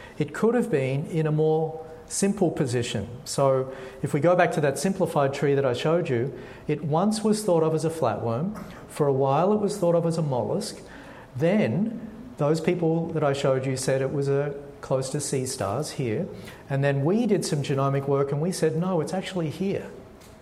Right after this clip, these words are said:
So it was bouncing all over the evolutionary tree. Now, the evolutionary tree otherwise is pretty stable. Not much is going on. We've stabilized it through all of this genomic information now, except Xenotabella was an oddball.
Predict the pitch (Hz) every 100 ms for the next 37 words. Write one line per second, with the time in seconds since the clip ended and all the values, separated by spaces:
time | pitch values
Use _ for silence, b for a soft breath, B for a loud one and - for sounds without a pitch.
0 | - - B B B B B - - -
1 | - 165 175 170 - 160 196 - 190 170
2 | 165 160 160 143 143 139 135 135 135 123
3 | 120 147 123 - - - - - - B
4 | B B B - 151 156 165 160 220 233
5 | 233 196 185 - 151 151 214 233 151 117
6 | 131 147 - - 170 170 170 165 160 160
7 | 151 95 120 147 180 175 175 156 160 147
8 | 143 156 127 113 120 - - 170 180 175
9 | 160 151 147 135 - 143 147 151 135 131
10 | 123 147 131 139 139 143 127 135 147 180
11 | 139 117 101 92 - B B B B B
12 | - 147 - 160 165 147 143 160 175 175
13 | 139 120 127 131 120 120 123 110 98